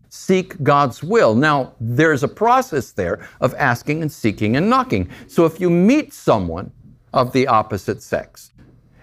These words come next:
and you, it appears you get along with one another, and you start thinking in, in those marital terms, then it is incumbent upon you and that person to seek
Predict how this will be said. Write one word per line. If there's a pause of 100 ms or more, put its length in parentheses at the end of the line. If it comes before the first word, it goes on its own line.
(160)
and
you,
it
appears
you
get
along
with
one
another,
and
you
start
thinking
in, (180)
in
those
marital
terms, (340)
then
it
is
incumbent
upon
you (880)
and
that
person (280)
to
seek